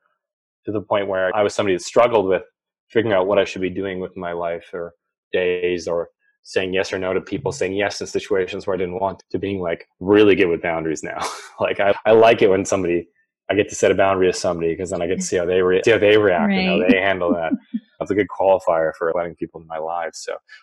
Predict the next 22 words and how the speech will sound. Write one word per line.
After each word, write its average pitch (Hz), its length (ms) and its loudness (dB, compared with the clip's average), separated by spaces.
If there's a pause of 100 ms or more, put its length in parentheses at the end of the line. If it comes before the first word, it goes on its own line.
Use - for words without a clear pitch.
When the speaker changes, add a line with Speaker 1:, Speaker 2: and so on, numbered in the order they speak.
(120)
Speaker 1:
I 117 60 4
would 139 80 2
just 139 160 -2
encourage 127 500 0
people 131 240 0
to 101 60 4
go 98 180 2
on 107 120 0
this 101 120 -2
journey, 101 500 -8 (340)
and 98 140 -4
then 92 120 -2
it, - 100 -4 (240)
it 92 100 -14
does 98 200 0
get 95 160 -6
easier 92 340 -4
over 98 180 -2
time. 101 360 -6
That, 87 160 -4 (400)
that - 140 -12 (340)
internal 92 480 -6